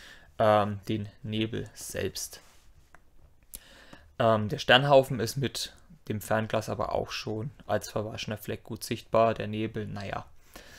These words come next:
ist dann etwas schwieriger.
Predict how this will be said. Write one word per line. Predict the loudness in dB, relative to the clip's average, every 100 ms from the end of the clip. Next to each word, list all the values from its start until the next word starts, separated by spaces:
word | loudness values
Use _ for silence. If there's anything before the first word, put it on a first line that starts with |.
| -20 -20 -20 -4
ist | -2 -2 2
dann | 2 4
etwas | -6 -6 -8 -8 -16
schwieriger. | -16 -16 -10 0 0 0 -8 -12